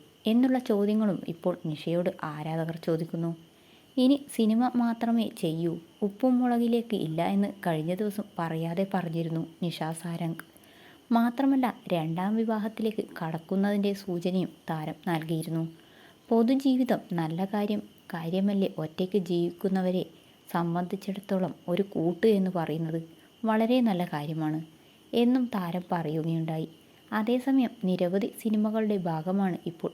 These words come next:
നിഷ സാരംഗ്. എങ്കിലും ഉപ്പും മുളകും എന്ന ഒറ്റ സീരിയലിലൂടെയാണ് നിഷ മലയാളികളുടെ മനസ്സിൽ ഇടം പിടിച്ചത്. സീരിയലിൽ നീലു എന്ന അമ്മ വേഷമായിരുന്നു നിഷ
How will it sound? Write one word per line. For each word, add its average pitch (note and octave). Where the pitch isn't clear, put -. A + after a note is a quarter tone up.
നിഷ D#3+
സാരംഗ്. E3
എങ്കിലും B3
ഉപ്പും A3+
മുളകും A#3
എന്ന F#3
ഒറ്റ D#3+
സീരിയലിലൂടെയാണ് G3+
നിഷ E3
മലയാളികളുടെ F#3
മനസ്സിൽ F3+
ഇടം D#3
പിടിച്ചത്. E3
സീരിയലിൽ A#3+
നീലു F#3+
എന്ന A3+
അമ്മ E3
വേഷമായിരുന്നു G3
നിഷ D#3